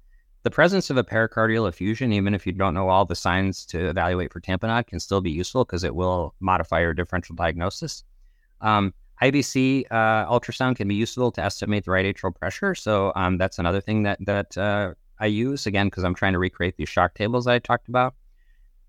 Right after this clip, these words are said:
Uh, and then finally, you know, if you think B-, P E might be present, it's very easy to look for D V Ts. If you've ever looked, uh, at a patient's,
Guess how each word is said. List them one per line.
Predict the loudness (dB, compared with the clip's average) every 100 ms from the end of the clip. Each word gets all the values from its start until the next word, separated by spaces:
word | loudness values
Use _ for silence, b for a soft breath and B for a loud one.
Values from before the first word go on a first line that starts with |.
| -2
Uh, | 2 2 2
and | 0
then | 0
finally, | 0 0 2 2 0
you | 0 0
know, | 0
if | 0
you | -2
think | -4 -4
B-, | -4 -4 -4
P | -2 0 2
E |
might | 2 2
be | 0
present, | 0 2 2 0 -2
it's | -2
very | 0 2 2
easy | 0 0
to |
look | 0 0
for | -2
D | -2 -2
V | -2
Ts. | -2 -2 -2 -4
If | -8
you've | 0 2
ever | 2
looked, | 2 -2 -2
uh, | -2 0 0
at | -2 -2
a |
patient's, | -2 -4 -4 -6 -6 -14